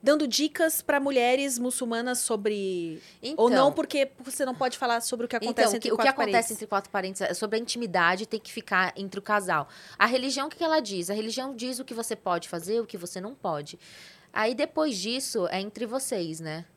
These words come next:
Speaker 2: Entre a, entre o casal.
Speaker 1: Então, não
Speaker 2: Mas eu
Speaker 1: existe
Speaker 2: acho que
Speaker 1: uma
Speaker 2: entre a
Speaker 1: conversa
Speaker 2: mãe
Speaker 1: com você e seus amigos de contar, falar assim, "Ah, então, meu marido."
Speaker 2: Então, pela religião não pode.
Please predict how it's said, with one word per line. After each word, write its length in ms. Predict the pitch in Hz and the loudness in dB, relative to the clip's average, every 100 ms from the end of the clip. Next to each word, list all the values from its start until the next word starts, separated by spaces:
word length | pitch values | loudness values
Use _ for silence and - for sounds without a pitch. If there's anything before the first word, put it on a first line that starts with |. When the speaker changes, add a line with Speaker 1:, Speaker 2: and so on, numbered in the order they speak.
| - | -14
Speaker 2:
Entre 280 | 165 165 | -12 -4
a, 100 | 190 - | -2 0
entre 200 | 180 180 | -2 -4
o 40 | 202 | -4
casal. 520 | 240 247 226 147 147 _ - | -2 2 2 2 -4 _ -12
Speaker 1:
Então, 300 | - 233 254 | -8 0 6
não 80 | 269 | 8
Speaker 2:
Mas 100 | 294 | 10
eu 80 | 330 | 12
Speaker 1:
existe 260 | 381 370 | 10 10
Speaker 2:
acho 0 | |
que 60 | 370 330 | 8 6
Speaker 1:
uma 40 | |
Speaker 2:
entre 140 | 330 | 6
a 20 | 320 | 8
Speaker 1:
conversa 240 | 302 285 | 8 8
Speaker 2:
mãe 100 | 262 | 6
Speaker 1:
com 60 | 302 | 6
você 220 | 294 311 | 6 4
e 40 | |
seus 300 | 302 294 285 | 0 -2 0
amigos 420 | 269 254 269 294 | 0 0 0 -2
de 100 | - | -2
contar, 560 | - 269 262 262 240 220 | -4 -6 -4 0 2 0
falar 220 | - 208 | -2 -2
assim, 240 | 208 - 170 | -2 -6 -8
"Ah, 140 | 240 | -12
então, 480 | 302 247 233 302 294 233 | -16 -14 -12 -12 -12 -8
meu 120 | 311 | -6
marido." 540 | 370 269 247 302 - - _ _ - 254 | -6 -6 -8 -12 -12 -14 _ _ -10 -6
Speaker 2:
Então, 220 | 320 196 | 0 0
pela 200 | 202 202 | 2 2
religião 440 | 226 208 196 185 | 2 -2 -2 -2
não 140 | 185 233 | -4 -6
pode. 520 | 269 165 151 151 | -4 -2 -2 -6